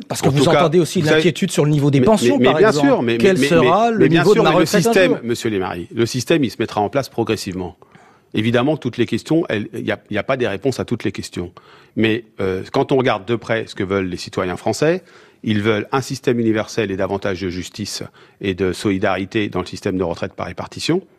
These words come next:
Speaker 2: Donc ils veulent un système universel, mais ils veulent pas, euh, de cet âge pivot. Majoritairement, ça a été dit tout à l'heure. Euh, eh bien, ce que veut la C F D T, c'est ça.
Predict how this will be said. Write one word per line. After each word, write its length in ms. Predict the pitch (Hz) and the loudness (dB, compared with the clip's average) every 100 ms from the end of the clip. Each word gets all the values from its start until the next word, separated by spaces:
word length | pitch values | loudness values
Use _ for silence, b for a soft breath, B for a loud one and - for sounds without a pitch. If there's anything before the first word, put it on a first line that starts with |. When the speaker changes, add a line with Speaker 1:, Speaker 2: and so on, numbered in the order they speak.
| b _ - | b _ -12
Speaker 2:
Donc 160 | 117 | -10
ils 80 | 90 | -2
veulent 140 | 127 | 0
un 60 | 147 | 0
système 280 | 120 - 110 | -4 -4 0
universel, 460 | 101 98 - 143 151 B B - | 0 -2 -2 -2 -4 B B -2
mais 320 | 113 147 143 | 0 0 -2
ils 120 | 113 98 | -8 -4
veulent 240 | 107 98 | -2 -2
pas, 320 | 123 135 147 b b 101 | 0 0 -2 b b -4
euh, 140 | 98 | -2
de 100 | 101 | -2
cet 220 | - 101 | -4 -4
âge 180 | 120 - | -4 -6
pivot. 260 | 117 95 87 _ _ _ _ | -6 -6 -8 _ _ _ _
Majoritairement, 680 | 113 107 117 104 107 95 92 | -4 -2 -2 -2 -2 -4 -8
ça 140 | - 95 | -6 -6
a 20 | |
été 160 | 90 | -4
dit 100 | 95 | -6
tout 120 | 95 95 | -6 -6
à 100 | 90 | -6
l'heure. 220 | 87 - B B B B - | -6 -10 B B B B -4
Euh, 340 | 92 85 82 - | -2 -2 -4 -6
eh 80 | 92 | -4
bien, 180 | 85 85 | -4 -6
ce 60 | |
que 80 | - | -4
veut 140 | 87 | -2
la 100 | 95 | -2
C 160 | 90 95 | -2 -4
F 40 | 85 | -4
D 100 | 90 | -2
T, 140 | 139 | -2
c'est 120 | 127 | -2
ça. 200 | - - | -4 -8